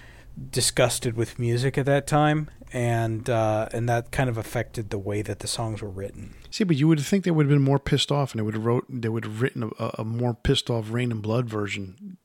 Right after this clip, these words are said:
Speaker 2: <laughs> or something like that. But it didn't
Speaker 1: You
Speaker 2: come
Speaker 1: would
Speaker 2: out that
Speaker 1: think.
Speaker 2: way. You would think it didn't
Speaker 1: Yeah.
Speaker 2: come out that way.
Speaker 1: All right, so that really wraps things up for the nineties.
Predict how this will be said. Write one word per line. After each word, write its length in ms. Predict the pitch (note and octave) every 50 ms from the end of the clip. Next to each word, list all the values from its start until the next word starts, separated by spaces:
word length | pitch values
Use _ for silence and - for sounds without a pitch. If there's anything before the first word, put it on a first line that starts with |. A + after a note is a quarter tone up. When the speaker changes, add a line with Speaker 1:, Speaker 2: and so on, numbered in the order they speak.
| - E3 -
Speaker 2:
<laughs> 240 | - G3+ F3+ - -
or 80 | G#3+
something 460 | - - - F#3 F3 - - - D#3 C#3
like 180 | C3 A#2+ A2+ -
that. 200 | A#2+ A2 G#2+ - - - - - - - - - - -
But 100 | - A#2+
it 80 | A2+ A2
didn't 160 | B2+ A#2 F#3
Speaker 1:
You 80 | F3+
Speaker 2:
come 100 | E3 D3+
Speaker 1:
would 100 | A2+ -
Speaker 2:
out 60 | - -
that 80 | G#2+ G#2
Speaker 1:
think. 100 | G#2 G#2 - -
Speaker 2:
way. 60 | - - - - - - - C3+
You 80 | A#2 A2
would 120 | G#2+ G#2+
think 320 | - - A2+ G#2+ - - - - - - - - - - -
it 120 | - A#2+
didn't 200 | A#2 A#2 A2+ A2 -
Speaker 1:
Yeah. 40 |
Speaker 2:
come 80 | - A2+
out 140 | G#2 G2+ -
that 140 | - - -
way. 160 | G2+ G2+ G2 - - - - - - - - - - - - - - -
Speaker 1:
All 160 | D#3 E3 E3+
right, 240 | F#3 G3 F#3+ D3 A#2+
so 120 | - -
that 140 | D#3 F3+ F#3
really 220 | G3+ A3 A3+ A3+ G3
wraps 380 | C#3+ C3+ C3 C3+ D#3 - - -
things 280 | D#3 D3 D3 C#3 B2+ -
up 240 | - C#3 C#3 C3+ -
for 120 | - - C#3
the 80 | B2+ A#2
nineties. 760 | A2+ A#2 A2+ A2+ A#2+ C3 C#3 C#3+ E3 F3+ G3 G#3 G3 -